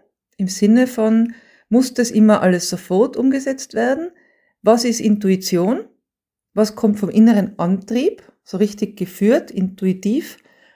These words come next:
Was ist schon Druck von innen, fühlt sich aber an wie Intuition? Wann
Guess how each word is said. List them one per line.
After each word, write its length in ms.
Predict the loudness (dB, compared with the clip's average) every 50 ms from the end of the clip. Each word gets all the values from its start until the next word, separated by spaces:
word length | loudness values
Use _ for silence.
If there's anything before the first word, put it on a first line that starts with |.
| _
Was 300 | 0 2 2 2 2 -2
ist 200 | -4 -4 -4 -4
schon 460 | -4 -2 0 0 2 2 0 -2 -4 -8 _ _ _ _ _ -2
Druck 640 | 2 4 4 2 2 0 -14 -16 -16 -16 -18 _ _ _ _ _
von 180 | _ -8 -6
innen, 360 | -2 0 2 4 4 2 2 -2
fühlt 320 | -2 -2 -2 -2 -2 -4
sich 180 | -6 -2 -2 0
aber 180 | -2 0 -2
an 320 | 0 0 0 0 0 -2 -8
wie 160 | -10 -8 -6 -6
Intuition? 800 | -6 -8 -6 -4 -4 -4 -4 -2 -2 -2 0 0 0 -2 -2 -8 -18 -20 -20 _ _ _ _ _ _ _ _ -2
Wann 420 | 0 2 2 2 2 0 -2 -6